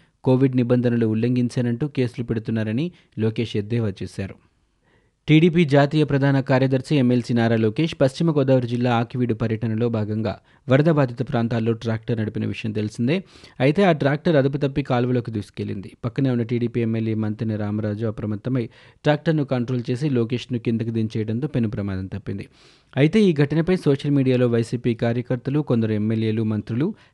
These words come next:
హేళన చేస్తూ మాట్లాడుతున్నారు. తాజాగా మంత్రి కొడాలి నాని మీడియాతో మాట్లాడుతూ నారా లోకేష్పై తీవ్రంగా వివాదాస్పద వ్యాఖ్యలు చేశారు. ఈ రోజు నందిగామలో పర్యటించిన ఆయన పలు విషయాలపై మాట్లాడుతూ, ఈ సందర్భంగా లోకేష్ ట్రాక్టర్ నడపడంపై కూడా వ్యాఖ్యలు చేశారు.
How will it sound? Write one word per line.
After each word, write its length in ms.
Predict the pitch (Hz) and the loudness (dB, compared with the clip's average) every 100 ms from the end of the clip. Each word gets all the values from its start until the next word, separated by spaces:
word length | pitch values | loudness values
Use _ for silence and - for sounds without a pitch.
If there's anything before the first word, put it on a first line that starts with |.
| - | 2
హేళన 200 | 143 151 | 4 4
చేస్తూ 340 | 139 117 - 143 | 2 0 0 -2
మాట్లాడుతున్నారు. 640 | 107 - 101 - 101 98 | -2 -4 -8 -8 -8 -6
తాజాగా 520 | 98 110 117 123 196 220 - - - | -2 0 2 4 2 0 -12 -10 0
మంత్రి 260 | 139 160 175 | 2 2 2
కొడాలి 360 | 151 147 147 | 6 6 6
నాని 240 | 143 139 139 | 4 4 4
మీడియాతో 420 | 131 131 123 127 | 4 2 2 0
మాట్లాడుతూ 480 | 123 120 135 139 175 | 0 0 -2 0 2
నారా 260 | 135 117 | 2 2
లోకేష్పై 500 | 113 110 127 - 131 | 0 0 -4 -2 -4
తీవ్రంగా 480 | 120 135 135 139 147 | 0 0 2 2 0
వివాదాస్పద 680 | 135 117 139 143 139 - 131 | 2 2 2 0 -2 0 0
వ్యాఖ్యలు 480 | 120 123 131 127 107 | 2 2 0 -2 -2
చేశారు. 640 | 101 107 107 - - _ _ _ _ _ _ | -2 -6 -10 -12 -14 _ _ _ _ _ _
ఈ 80 | 131 | 6
రోజు 200 | 156 185 | 8 8
నందిగామలో 520 | 170 147 165 160 151 | 6 4 4 4 4
పర్యటించిన 500 | 139 135 127 127 123 | 4 2 2 0 0
ఆయన 220 | 117 117 139 | 0 2 2
పలు 200 | 135 113 | 2 2
విషయాలపై 500 | 107 - 110 110 135 | 0 -2 -4 -2 0
మాట్లాడుతూ, 640 | 110 98 104 104 143 233 - _ _ _ 120 | 0 -2 -6 -4 -2 -4 -6 _ _ _ -6
ఈ 60 | |
సందర్భంగా 540 | 113 123 127 127 127 123 | -2 0 0 0 2 2
లోకేష్ 400 | 123 127 139 - | 2 2 -2 0
ట్రాక్టర్ 420 | 139 131 - 131 | -2 -2 0 0
నడపడంపై 540 | 123 120 123 117 113 | 0 -2 -2 -2 -2
కూడా 240 | 110 113 123 | -2 0 0
వ్యాఖ్యలు 420 | 123 120 - 104 | 0 -2 -4 -6
చేశారు. 440 | 98 98 101 - | -6 -8 -10 -12